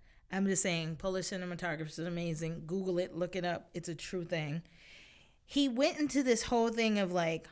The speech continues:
hundred and eighty degree angles, right? That's so, and then they would, you know,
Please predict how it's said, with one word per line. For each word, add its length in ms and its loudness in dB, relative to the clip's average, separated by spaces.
hundred 300 2
and 140 2
eighty 340 2
degree 380 0
angles, 840 2
right? 380 2
That's 200 0
so, 160 0
and 180 2
then 100 0
they 140 2
would, 240 -2
you 120 -2
know, 340 -4